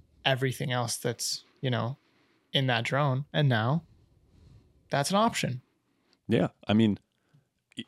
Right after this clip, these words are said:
Speaker 2: it's a, it's a pretty significant discount too. Like
Speaker 1: Mm-hmm.
Speaker 2: four hundred bucks off when, and you're just, you're pretty much just losing that camera.
Speaker 1: Mm.
Speaker 2: That's not
Speaker 1: Yeah.
Speaker 2: bad.
Speaker 1: No, that's pretty good.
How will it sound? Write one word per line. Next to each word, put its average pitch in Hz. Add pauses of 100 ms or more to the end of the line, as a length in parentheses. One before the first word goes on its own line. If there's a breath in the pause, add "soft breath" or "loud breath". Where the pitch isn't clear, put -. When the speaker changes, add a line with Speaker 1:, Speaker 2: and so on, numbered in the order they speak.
Speaker 2:
it's -
a, -
it's -
a -
pretty -
significant 104 (1200)
discount - (100)
too. - (380)
Like 151
Speaker 1:
Mm-hmm. 151
Speaker 2:
four 107
hundred 139
bucks - (360)
off - (180)
when, 92
and 92
you're 92
just, - (160)
you're 107
pretty 175
much 127 (140)
just -
losing 104
that 90
camera. - (1000)
Speaker 1:
Mm. 131 (680)
Speaker 2:
That's -
not 151
Speaker 1:
Yeah. 135
Speaker 2:
bad. 135
Speaker 1:
No, 135
that's 135
pretty 151
good. 135